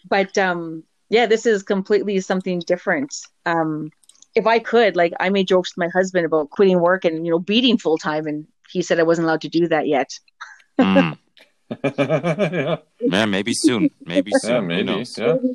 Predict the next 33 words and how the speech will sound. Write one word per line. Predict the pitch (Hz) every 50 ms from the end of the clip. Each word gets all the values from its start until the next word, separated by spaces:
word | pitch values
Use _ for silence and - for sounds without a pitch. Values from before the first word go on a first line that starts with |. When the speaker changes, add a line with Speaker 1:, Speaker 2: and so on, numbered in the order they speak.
| - _
Speaker 1:
soon. | 269 269 269 233 196 196
Yeah. | 220 214 214 196 - _ _ - _ _ _ _
Speaker 2:
Yeah. | 170 180 190
Speaker 1:
Yeah. | 196 185 165 - - - _ _ _ _ _ _ _ _ _
So, | - 190 180 170 170 175
Speaker 2:
So | 170 - _ -
Speaker 1:
but, | 180 175 180 - _ 180
um, | 175 170 165 165 160 160 160 - _ _ _ _ _ _ _ _ _ _ _ _ _ _ _ _ _ _ _ _ _ _ _ _ _ _ _ _ _ _ _ _ _
Speaker 2:
I | 107 104
had | 113 117 110
another | 113 104 101 104 107 113 110 107
one | 95 92 90 87
here. | 82 82 85 82 82
The, | 78 78 85 85 82 82 82
um, | 80 80 80 78 78 78 78 76 - - -
there's | - 92 92 90 -
a | 95 87
stitching | - - - 156 151 - - 123 101 92
hoop | - 98 95 85 - - -
you | 85 -
did. | 80 76 69 67 - - _ _ _ _ _ _ _ _ _ _ _ _ _ _ _ _ _ _ _ _ _ _ _ _ _ _ _ _ _ _ _ - - - _ - - - _ _ _
Uh, | - 85 87 85 85 82
you | 85 82
said | - - 110 101 87 -
you | - 92
took | - - 110 -
a | 101 80
break | - 98 98 107 - -
from | - 98 95 95
making | 98 95 - 104 98 95
my | 92 87 85
brother's | 76 92 92 95 92 95 92 87 85 - -
lanyard. | - 92 92 92 95 101 110 117 120 120 123 131 147 170